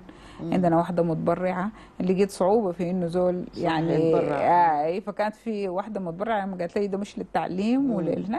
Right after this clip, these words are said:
Speaker 2: قلت لها: "إيه". فقامت اتبرعت بإنه بنشكرها
Speaker 1: نعم.
Speaker 2: يعني، آه،
Speaker 1: مم.
Speaker 2: اتبرعت بإنها هي تقيف وعملت لنا الكشف
Speaker 1: مم.
Speaker 2: ده وكده.
Speaker 1: نعم.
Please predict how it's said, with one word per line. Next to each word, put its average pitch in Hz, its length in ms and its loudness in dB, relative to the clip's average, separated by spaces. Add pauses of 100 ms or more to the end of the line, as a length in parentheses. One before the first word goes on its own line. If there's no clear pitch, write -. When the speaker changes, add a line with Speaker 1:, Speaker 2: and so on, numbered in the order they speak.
(120)
Speaker 2:
قلت 226 160 -4
لها: - 220 -4
"إيه". 180 80 -6 (460)
فقامت 208 520 0
اتبرعت 247 520 -4
بإنه 202 520 -2 (640)
بنشكرها 175 460 2 (100)
Speaker 1:
نعم. 170 40 2
Speaker 2:
يعني، 185 360 -2
آه، 170 280 -2
Speaker 1:
مم. 175 60 -6
Speaker 2:
اتبرعت 180 480 0
بإنها 185 300 -2
هي 190 240 -2
تقيف 196 400 -6
وعملت 165 440 -4
لنا 175 140 -6
الكشف 185 420 -6
Speaker 1:
مم. 180 60 -8
Speaker 2:
ده 226 140 -2
وكده. 214 320 -6
Speaker 1:
نعم. 151 160 -6